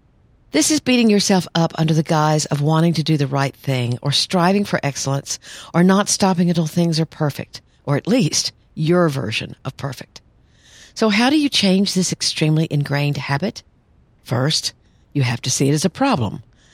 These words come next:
This means that you begin to consider what life would be like without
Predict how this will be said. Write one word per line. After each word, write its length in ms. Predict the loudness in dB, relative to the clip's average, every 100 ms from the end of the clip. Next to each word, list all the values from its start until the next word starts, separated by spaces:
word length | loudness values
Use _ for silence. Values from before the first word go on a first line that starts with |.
| _ _ _ _ -6
This 240 | -4 2
means 300 | 4 4 4
that 160 | 2 0
you 60 |
begin 280 | -2 2 2
to 80 | 2
consider 640 | 0 -2 0 2 2 -2 -6 -20 -14 -6
what 140 | 0
life 300 | 2 4 2
would 100 | 0
be 140 | 2
like 420 | 2 2 -2 -4 -6
without 580 | -4 0 2 0 -2